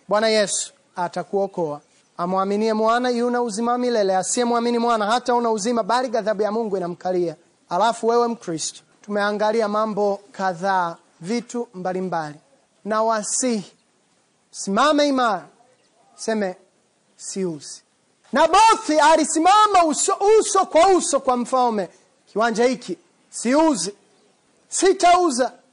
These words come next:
Tunahitaji Wakristo watakaosema, "Sitauza, sitauza, sitauza ndoa yangu, sitawauza watu." Yaani, utasimama imara, "Siuzi."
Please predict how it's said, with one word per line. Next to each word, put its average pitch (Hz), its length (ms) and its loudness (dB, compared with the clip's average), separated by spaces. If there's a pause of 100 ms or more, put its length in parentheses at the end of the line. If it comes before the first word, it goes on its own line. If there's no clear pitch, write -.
(480)
Tunahitaji 202 440 -2
Wakristo 185 480 -2
watakaosema, 175 680 -4 (600)
"Sitauza, 170 680 -6 (580)
sitauza, 196 720 -6 (640)
sitauza 202 560 -4
ndoa 180 220 -2
yangu, 190 300 -4
sitawauza 190 800 -6
watu." 175 220 -6 (380)
Yaani, 262 260 -2
utasimama 233 880 -8 (100)
imara, 190 400 -8 (280)
"Siuzi." 170 760 -6